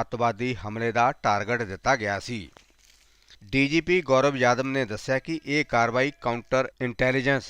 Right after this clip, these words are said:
ਫਿਰੋਜ਼ਪੁਰ ਦੇ ਸਟੇਟ ਸਪੈਸ਼ਲ ਆਪਰੇਟਿੰਗ ਸੈੱਲ ਮੋਹਾਲੀ ਦੀਆਂ ਸਾਂਝੀਆਂ ਪੁਲਿਸ ਟੀਮਾਂ ਵੱਲੋਂ ਕੀਤੀ ਗਈ ਹੈ।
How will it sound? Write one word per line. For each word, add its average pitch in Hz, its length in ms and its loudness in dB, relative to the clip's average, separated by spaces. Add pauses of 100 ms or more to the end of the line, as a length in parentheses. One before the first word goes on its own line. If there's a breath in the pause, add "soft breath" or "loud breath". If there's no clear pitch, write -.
(100)
ਫਿਰੋਜ਼ਪੁਰ 135 480 -4
ਦੇ 147 160 0
ਸਟੇਟ 127 340 -2
ਸਪੈਸ਼ਲ 127 540 -4
ਆਪਰੇਟਿੰਗ 117 540 -2 (180)
ਸੈੱਲ 131 240 0
ਮੋਹਾਲੀ 117 400 -4
ਦੀਆਂ 135 200 -2
ਸਾਂਝੀਆਂ 139 460 -4
ਪੁਲਿਸ 123 260 -6
ਟੀਮਾਂ 123 320 0
ਵੱਲੋਂ 127 200 -4
ਕੀਤੀ 131 340 -12
ਗਈ 104 220 -2
ਹੈ। 117 260 -2